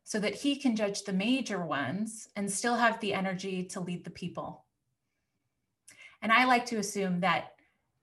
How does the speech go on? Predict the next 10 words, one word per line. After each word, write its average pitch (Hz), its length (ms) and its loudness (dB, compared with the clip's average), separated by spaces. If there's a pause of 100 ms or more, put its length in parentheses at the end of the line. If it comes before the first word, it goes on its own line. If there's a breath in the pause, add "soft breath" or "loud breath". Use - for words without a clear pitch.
(440)
with 254 340 4
this 214 260 -2
advice, 170 720 0
Yitro 196 280 0
is 190 120 0
also 202 400 2
urging 185 360 0
Moses 180 460 -2
to - 100 -8
spend 185 600 -2